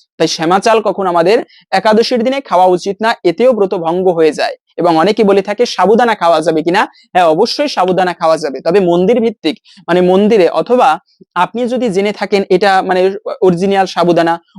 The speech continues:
অরিজিনাল যে সাবুদানা সেটা খাওয়া যায়, কিন্তু অনেক সময় সাবুদানার মধ্যে ভেজাল থাকে, মানে ময়দার সংমিশ্রণ থাকে, সেক্ষেত্রেও কিন্তু সেই সাবুদানা খাওয়া যাবে না। এবং বলা হয়েছে যে আটা রুটি খাওয়া যাবে কিনা। অনেক জায়গায় এরকম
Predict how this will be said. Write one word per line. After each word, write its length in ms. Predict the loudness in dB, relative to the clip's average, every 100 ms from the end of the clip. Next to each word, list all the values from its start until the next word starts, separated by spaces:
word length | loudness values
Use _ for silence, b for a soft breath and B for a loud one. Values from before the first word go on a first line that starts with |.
| 0
অরিজিনাল 580 | 2 2 2 2 2 2
যে 120 | 2
সাবুদানা 540 | 0 0 2 2 2
সেটা 220 | 0 -2 -2
খাওয়া 260 | 0 0
যায়, 200 | -2 -8
কিন্তু 220 | -6 0
অনেক 180 | 0 0
সময় 180 | -2 -4
সাবুদানার 480 | -2 0 0 0 0
মধ্যে 200 | -2 -4
ভেজাল 340 | -2 0 0 0
থাকে, 260 | -4 -4 -4 _ b -2
মানে 140 | 0
ময়দার 380 | 4 4 2 0
সংমিশ্রণ 600 | -2 -4 -4 -4 -4 -6
থাকে, 260 | -8 -14 -14
সেক্ষেত্রেও 480 | -6 -2 0 2 2
কিন্তু 240 | 2 0 0 -2 b b -14
সেই 260 | -4 0 0
সাবুদানা 500 | 0 0 0 -2 -4
খাওয়া 240 | -2 0
যাবে 240 | 0 -6 -10
না। 100 | -12 _ B B
এবং 220 | -2 0
বলা 200 | 2 2
হয়েছে 440 | 2 0 0 -2 -2 b -14
যে 140 | -6 -4
আটা 300 | -2 0 2
রুটি 220 | 2 0 -2
খাওয়া 240 | 0 2
যাবে 220 | 2 0
কিনা। 260 | 0 -4 -4 _ _ -4 0
অনেক 240 | 2 2
জায়গায় 380 | 2 2 2 2
এরকম 340 | 2 2 0